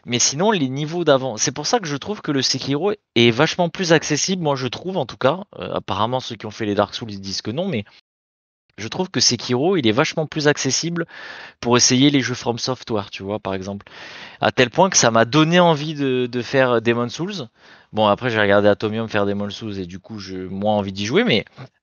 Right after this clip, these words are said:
euh, euh, ça m'a donné envie d'y jouer. Et d'ailleurs, à chaque fois que je revois Sekiro, j'ai re-envie d'allumer la console et de jouer à Sekiro.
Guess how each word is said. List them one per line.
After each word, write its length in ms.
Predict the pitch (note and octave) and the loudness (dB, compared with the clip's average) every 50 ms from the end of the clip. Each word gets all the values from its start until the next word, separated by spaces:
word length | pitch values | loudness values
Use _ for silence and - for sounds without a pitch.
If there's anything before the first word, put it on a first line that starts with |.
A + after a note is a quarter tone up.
| - | 2
euh, 340 | - G#2+ G#2 G2+ G2+ G2+ A#2 A#2+ G#2+ - _ _ _ _ _ _ _ _ _ - _ - _ _ - | 6 8 8 10 10 8 8 6 2 -6 _ _ _ _ _ _ _ _ _ -20 _ -20 _ _ -18
euh, 640 | - - - - - - - - G2 F#2 F2+ - - - | -16 -14 -12 -12 -12 -12 -12 -12 -14 -14 -16 -12 -4 -2
ça 80 | A2+ | 0
m'a 140 | G#2+ A2 A2+ A2+ | 4 4 4 4
donné 260 | A#2+ C#3+ D#3+ F#3 G#3 | 4 2 4 4 4
envie 340 | G3+ F3 D#3+ C#3+ D3+ E3+ D#3+ | 4 4 4 2 -2 -6 -10
d'y 340 | C#3+ B2 A#2 A2+ A#2+ C3 | -12 -14 -14 -10 -10 -8
jouer. 160 | C3+ E3 D#3 C3+ | -4 -2 0 2
Et 40 | |
d'ailleurs, 240 | A2+ A#2+ D3+ G#3 A3+ | 4 4 6 6 4
à 60 | E3+ | 4
chaque 200 | - - E3+ - | 4 2 0 -2
fois 120 | - - F3 | 0 -2 -4
que 60 | C#3 | -2
je 80 | C#3 C3+ | -2 -2
revois 280 | C3 C3 B2+ C3+ C#3 | -2 0 0 0 -2
Sekiro, 640 | B2+ - C3+ B2 - B2 B2 B2 D#3 G#3 B3+ D#4+ _ _ _ _ _ _ _ _ _ | 0 -2 -4 -6 -4 -4 -4 -2 -2 -4 -6 -8 _ _ _ _ _ _ _ _ _
j'ai 220 | - A2 - A2 A2+ | -8 -6 -4 -2 -2
re-envie 460 | A2+ - G3 G3+ F#3 F3 D#3 E3 F3 | 0 2 4 4 4 4 2 2 4
d'allumer 320 | D#3 D3 C#3 C#3 C#3+ C#3+ | 4 4 4 2 2 4
la 80 | C3+ C3+ | 4 4
console 340 | - C3+ C3 - - G3 F3+ | 2 0 -6 -2 -2 0 0
et 80 | D3 | 0
de 60 | C3 A#2+ | -2 -2
jouer 160 | A#2+ C#3+ D3 | -2 -2 -2
à 40 | C#3+ | -2
Sekiro. 540 | - - C#3 - - C#3+ B2+ A#2+ A2+ A2+ | -2 -4 -6 -4 -4 -6 -4 -4 -6 -8